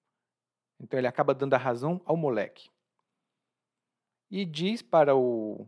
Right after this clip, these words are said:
narrador aceitar, porque se o narrador não aceitar, ele vai ficar para trás. Se o narrador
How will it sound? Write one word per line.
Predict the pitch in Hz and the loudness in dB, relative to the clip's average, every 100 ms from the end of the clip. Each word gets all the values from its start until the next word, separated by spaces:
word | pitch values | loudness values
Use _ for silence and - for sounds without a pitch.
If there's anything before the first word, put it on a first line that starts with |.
| _ - | _ -10
narrador | 110 135 175 139 190 - _ - | -6 -4 2 4 4 0 _ -2
aceitar, | 196 - 302 - 196 190 _ _ _ _ _ _ _ - | -2 0 0 4 4 4 _ _ _ _ _ _ _ -8
porque | 247 233 | -4 -2
se | - | -2
o | 208 | 0
narrador | 160 151 131 123 131 | 0 0 0 -2 0
não | 120 | -2
aceitar, | 110 - 185 185 226 269 _ _ _ _ _ _ - | -4 -4 -4 0 0 0 _ _ _ _ _ _ -2
ele | 285 220 | 0 6
vai | 139 131 | 8 6
ficar | 135 - 202 117 113 135 - - | 4 -6 -2 2 2 -2 -14 -6
para | 98 90 | -6 -4
trás. | - 135 98 - - - _ _ _ _ _ _ _ _ _ _ _ _ _ _ _ _ _ _ | 0 2 2 -4 -18 -20 _ _ _ _ _ _ _ _ _ _ _ _ _ _ _ _ _ _
Se | - - 214 | -16 -4 0
o | 220 | 2
narrador | 190 160 156 135 123 123 - | 4 2 2 2 2 2 -2